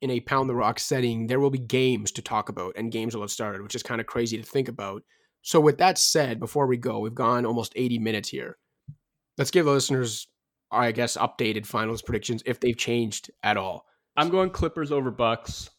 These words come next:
Speaker 2: um, which was my, my preseason prediction. I, I think I sorta waffled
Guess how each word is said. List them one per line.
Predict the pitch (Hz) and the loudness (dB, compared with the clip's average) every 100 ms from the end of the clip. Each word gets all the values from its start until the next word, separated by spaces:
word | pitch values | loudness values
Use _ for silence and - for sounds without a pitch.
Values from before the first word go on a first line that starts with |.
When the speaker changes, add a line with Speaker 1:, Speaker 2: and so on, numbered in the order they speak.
| - | -10
Speaker 2:
um, | 117 110 104 104 | -4 -2 -2 -4
which | 113 - | -4 0
was | 127 131 127 - | 4 4 4 -2
my, | 127 117 117 110 127 | 0 2 2 0 0
my | 113 | -2
preseason | - 131 120 - 120 113 107 | 2 2 2 -4 -6 -6 -6
prediction. | 117 107 - 120 104 104 - | -4 -4 -6 -8 -6 -8 -4
I, | 120 | 0
I | 127 | -2
think | - 208 214 - _ _ _ _ | -2 -4 -4 -6 _ _ _ _
I | 160 | -2
sorta | 156 185 175 | 2 2 2
waffled | 131 123 127 - 147 143 - | 2 0 0 0 0 0 -4